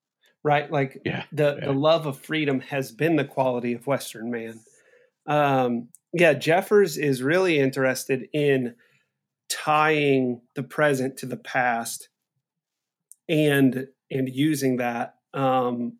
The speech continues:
Speaker 1: like, as a mirror. Uh, and, and I think if we choose not to do that, it's, it's to our own detriment,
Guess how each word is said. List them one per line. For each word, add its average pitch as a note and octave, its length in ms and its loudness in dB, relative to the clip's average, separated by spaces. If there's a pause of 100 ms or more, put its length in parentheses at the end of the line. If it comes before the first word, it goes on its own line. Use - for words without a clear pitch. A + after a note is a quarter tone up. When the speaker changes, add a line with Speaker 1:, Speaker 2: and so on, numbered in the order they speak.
Speaker 1:
like, C3+ 440 -2
as B2+ 160 -2
a A#2+ 40 -4
mirror. B2 600 0 (420)
Uh, B2+ 300 -6
and, D3+ 160 -2
and D3+ 160 0
I C3+ 60 2
think D3+ 360 -4 (180)
if E3 320 -4
we D3+ 800 -4
choose D#3+ 320 -4
not C#3+ 220 -2
to C3 80 -10
do A#2 200 -8
that, B2 180 -8
it's, C#3 260 -6
it's C#3+ 200 -8
to C#3+ 160 -2
our B2+ 200 0
own B2 180 -2
detriment, A#2+ 600 -4